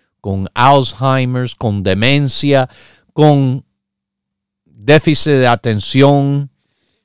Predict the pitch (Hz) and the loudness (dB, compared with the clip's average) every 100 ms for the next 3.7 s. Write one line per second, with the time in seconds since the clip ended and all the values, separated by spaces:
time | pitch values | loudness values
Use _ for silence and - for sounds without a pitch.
0 | _ _ _ _ _ - 131 123 120 - | _ _ _ _ _ -2 0 2 -2 -4
1 | - 120 104 143 156 151 143 131 113 104 | 0 0 2 4 4 4 2 2 -2 0
2 | 135 131 139 139 127 _ _ _ _ _ | 2 4 2 0 -6 _ _ _ _ _
3 | _ - 170 160 151 143 139 | _ 2 4 4 2 -2 -4